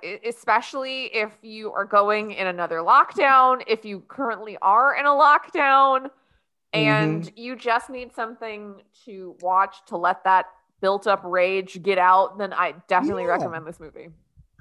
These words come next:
Speaker 2: If your country might be on the cusp of a totalitarian <laughs> dictatorship, who knows? Then
Speaker 1: Watch this
Speaker 2: it,
Speaker 1: movie.
Speaker 2: it's a, it's a great thing. Yeah.
Speaker 1: <laughs>
Speaker 2: Yeah.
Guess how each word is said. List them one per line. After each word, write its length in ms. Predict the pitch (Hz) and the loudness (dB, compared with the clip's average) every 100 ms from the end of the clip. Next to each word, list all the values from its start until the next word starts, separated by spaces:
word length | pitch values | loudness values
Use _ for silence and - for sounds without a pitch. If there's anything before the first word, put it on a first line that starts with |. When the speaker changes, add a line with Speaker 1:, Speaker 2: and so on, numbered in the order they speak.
| - - | -10 -4
Speaker 2:
If 220 | 156 - | -4 0
your 160 | 139 | 0
country 400 | 135 165 151 - | 0 -2 -2 -2
might 240 | 143 139 143 | -2 -2 -2
be 60 | |
on 120 | 147 147 | -4 -4
the 60 | |
cusp 320 | 139 151 - | -6 -6 -6
of 120 | 165 156 | -10 -10
a 40 | |
totalitarian 920 | 151 160 208 151 160 - 202 208 240 | -6 -4 -4 -6 -8 -8 -4 2 4
<laughs> 20 | 220 | 4
dictatorship, 960 | 339 - - 415 480 - - 196 - - | 2 0 4 6 6 4 4 4 2 0
who 80 | 294 | 0
knows? 680 | 392 466 359 135 190 214 - | 2 2 0 -2 -4 -10 -4
Then 120 | 269 | 4
Speaker 1:
Watch 180 | 262 330 | 4 4
this 120 | 392 | 0
Speaker 2:
it, 40 | 262 | 2
Speaker 1:
movie. 380 | 453 311 180 381 | 0 0 0 -2
Speaker 2:
it's 120 | - | -4
a, 180 | 262 247 _ _ - | -10 -10 _ _ -10
it's 180 | 349 381 | -8 -6
a 40 | |
great 280 | 311 330 440 | -2 0 0
thing. 640 | 427 415 370 277 220 233 - - - _ - | 0 2 4 2 0 -8 -14 -20 -20 _ 0
Yeah. 640 | 330 277 214 - 185 208 - | 4 6 4 2 -6 -14 -16
Speaker 1:
<laughs> 60 | 233 - - _ _ - | -14 -14 -14 _ _ -4
Speaker 2:
Yeah. 580 | - 185 113 80 - | 0 0 0 -4 -12